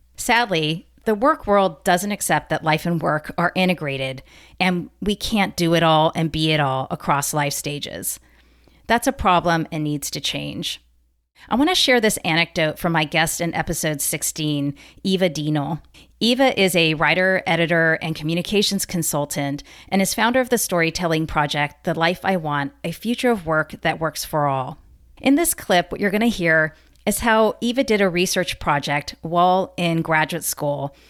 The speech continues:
and what she heard from these women and their past experiences on how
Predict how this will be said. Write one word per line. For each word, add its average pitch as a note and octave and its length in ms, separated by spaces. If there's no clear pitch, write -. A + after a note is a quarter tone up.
and G#3 120
what C4+ 120
she - 160
heard G3 480
from D#3+ 600
these E3 220
women D3+ 440
and E3 200
their D#3 140
past D#3 380
experiences D#3+ 1120
on F3+ 460
how A3+ 640